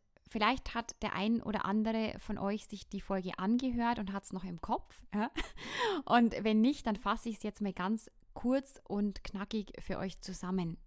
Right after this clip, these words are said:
Also wir geraten in solche Beziehungen entweder aufgrund unbewusster Muster aus unserer Kindheit, ganz oft Themen mit unserer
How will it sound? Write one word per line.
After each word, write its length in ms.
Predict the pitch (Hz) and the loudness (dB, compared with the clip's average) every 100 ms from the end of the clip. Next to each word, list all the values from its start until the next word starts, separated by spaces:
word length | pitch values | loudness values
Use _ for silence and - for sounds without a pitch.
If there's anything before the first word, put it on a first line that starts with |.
| - - - - - - - | -20 -20 -20 -18 -18 -18 -4
Also 280 | - 208 214 | 0 2 2
wir 100 | 220 | 2
geraten 500 | 214 196 214 285 262 | 2 4 2 2 2
in 120 | 233 | 2
solche 300 | 220 233 226 | 0 -2 -2
Beziehungen 800 | 208 - - 220 202 180 170 170 - - - | -4 -4 0 4 4 2 0 -4 -8 -20 -4
entweder 600 | 190 214 - 247 254 254 | 4 4 4 2 2 2
aufgrund 560 | - 202 - 208 196 - | 0 -2 0 0 0 0
unbewusster 840 | 254 311 302 233 202 220 - 208 | 4 4 4 2 0 -4 -2 0
Muster 480 | 196 214 - - 202 | 2 2 0 -2 -2
aus 120 | 190 | -2
unserer 320 | 196 185 - | -2 -4 -4
Kindheit, 640 | 170 - 175 - 196 269 - - _ - - | -6 -4 -4 -4 -6 -8 -10 -20 _ -20 -6
ganz 220 | - 202 | -2 -2
oft 360 | - 196 - - - | -2 -6 -6 -12 -14
Themen 380 | - 196 202 202 | -4 0 2 2
mit 160 | 190 - | 0 -2
unserer 460 | 185 180 180 180 | -6 -4 -4 -4